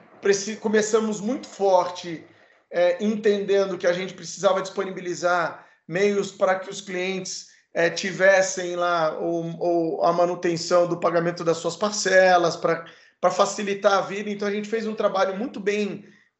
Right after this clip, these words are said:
estruturado no, no, no, no universo financeiro de pagamentos de parcela e continuidade de, da, da Midway financeira. E no seg-, no setor de, do, do varejo mesmo,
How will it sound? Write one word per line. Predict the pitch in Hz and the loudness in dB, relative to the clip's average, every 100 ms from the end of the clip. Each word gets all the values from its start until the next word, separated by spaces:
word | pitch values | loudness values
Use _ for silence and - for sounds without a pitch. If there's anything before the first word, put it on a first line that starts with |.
| - | -12
estruturado | 180 - 196 196 185 175 170 185 180 165 160 | -10 -6 -4 -4 -2 2 4 4 2 -2 -8
no, | 165 165 | -6 -6
no, | 165 165 160 160 | -4 -4 -6 -8
no, | 160 151 | -10 -12
no | 175 170 | -6 -4
universo | 170 170 185 - | 0 2 2 0
financeiro | 190 170 165 - 185 180 165 - - _ _ | -2 -2 -4 2 2 4 0 -4 -20 _ _
de | 165 | -8
pagamentos | 170 175 180 180 180 190 | 2 2 4 0 -4 -6
de | 160 | -8
parcela | 165 156 - 185 196 202 185 175 | -2 -2 -2 2 6 8 6 2
e | 170 170 | 0 -4
continuidade | 190 180 180 175 165 180 180 170 | -6 -6 -6 -6 0 2 2 -4
de, | - - | -12 -6
da, | 160 165 160 | 2 2 2
da | 165 | 0
Midway | 165 170 165 | 0 -2 -4
financeira. | 165 160 160 - 156 190 247 - - _ _ - - _ | -4 -4 -4 -4 -2 0 -2 -6 -20 _ _ -20 -20 _
E | 220 269 302 302 | 2 2 2 -2
no | 220 262 | -2 -2
seg-, | 294 359 311 254 | 0 -2 0 0
no | 247 | 0
setor | 262 349 - 247 220 | 0 -2 6 8 8
de, | 190 190 180 | 2 -4 -6
do, | 165 165 170 160 | -8 -8 -6 -6
do | 165 | -8
varejo | 151 156 160 208 226 151 151 | 0 0 4 4 4 2 -8
mesmo, | 151 185 240 196 151 143 127 | -6 2 2 2 -6 -12 -14